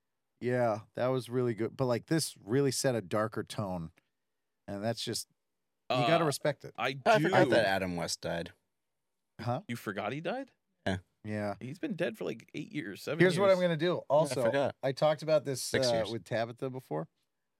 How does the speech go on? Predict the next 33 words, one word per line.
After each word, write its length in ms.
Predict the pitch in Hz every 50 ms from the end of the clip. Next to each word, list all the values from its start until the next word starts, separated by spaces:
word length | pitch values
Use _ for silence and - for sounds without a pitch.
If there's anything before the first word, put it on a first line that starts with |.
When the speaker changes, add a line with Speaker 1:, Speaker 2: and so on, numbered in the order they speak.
| _ _ _ -
Speaker 1:
I'm 120 | 113 123
gonna 140 | 147 147 139
go 320 | 117 123 127 123 127 120 - -
as, 520 | 104 101 101 98 98 98 92 - - - - _ _ _ -
um, 480 | 85 85 87 87 85 82 80 80 80 - _ _ _ _ _ _ _ _ _ _ _ _ _ _ _ _ _ _ _ _ _ _ _ _ _ _ _ _ _ _ _ _ -
uh, 200 | 98 90 85 - - -
for, 320 | 117 - - 143 143 143 - -
for 260 | - - 180 185 180
one 180 | 165 156 175 185
of 40 | 185
these 160 | 180 180 160
Comic 360 | - - 147 143 143 143 120
Cons, 360 | - - 104 87 82 80 - - -
I'm 80 | 107
gonna 140 | 110 110 110
start 260 | - - 135 127 113
working 300 | 107 113 113 107 - 104
on 160 | 95 92 92 90
it, 100 | 87 - _ _ _ _ - 101
uh, 200 | 101 98 95 92
maybe 200 | 95 92 90 92
next 280 | 92 90 - - -
year. 200 | - 82 80 76 _ _ _ _ _ _ _ _ _ _ _ _ _ _ -
It's 140 | - - - _ _ _ _ -
probably 220 | - - - 123
pretty 260 | 110 - - - 69 69
easy. 240 | - - - - _ _ _ _ _ _ _ _ _ _ _ _ _ _ _ _ _ -
Do 80 | - 120
you 60 | 139
remember 240 | 160 180 180 175 165
the 100 | 135 107
Gray 280 | 87 95 110 113 123
Ghost? 460 | 104 92 107 123 180 - - - -